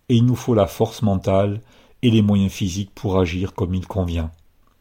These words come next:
Ceux qui auront l'occasion de pratiquer dans cette ambiance seront gratifiés du succès, et les portes de l'univers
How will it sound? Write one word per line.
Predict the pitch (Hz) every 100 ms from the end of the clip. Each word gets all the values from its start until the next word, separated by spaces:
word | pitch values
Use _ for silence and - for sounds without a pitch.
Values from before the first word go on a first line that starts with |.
| _ _ _ _ _ - _
Ceux | - 127 123
qui | 127 120
auront | 113 98 101
l'occasion | 107 113 98 110 110
de | 95 92
pratiquer | - 101 104 - 107 104 95 - _
dans | 104 98
cette | 95 -
ambiance | 101 92 95 98 - - _ _ _ _ _
seront | - - 95 98
gratifiés | 104 101 110 - - 98
du | 87
succès, | - - - - 85 82 _ _ _ _ _ _ _ -
et | 123
les | 101
portes | - 117 -
de | 104
l'univers | 98 98 95 90 95 95 -